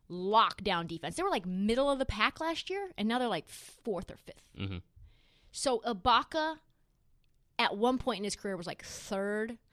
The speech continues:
Speaker 1: second in defensive player of the year voting. Blocker, d-, defends the perimeter,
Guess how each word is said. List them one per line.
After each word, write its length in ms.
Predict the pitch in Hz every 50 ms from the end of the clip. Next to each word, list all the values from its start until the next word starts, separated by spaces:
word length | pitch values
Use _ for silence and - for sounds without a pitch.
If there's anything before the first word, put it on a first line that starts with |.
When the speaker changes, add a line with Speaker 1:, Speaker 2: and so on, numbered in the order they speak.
| _ _ _ -
Speaker 1:
second 540 | - - - - 220 196 190 - 220 - -
in 140 | - 190 170
defensive 500 | 180 185 - - 185 170 - 180 _ -
player 220 | - 175 175 170
of 80 | 165 160
the 60 | 165
year 140 | 160 160 156
voting. 360 | 156 156 156 156 175 208 - _ _ _ _ _ _ _ _ _ _ _ - - - _ _
Blocker, 600 | 190 196 202 196 185 - - 202 190 185 180 - - - - _
d-, 80 | - 185 185 180 -
defends 320 | 190 190 - 202 185 180 156
the 80 | 170
perimeter, 520 | - - - 196 196 185 170 180 180 165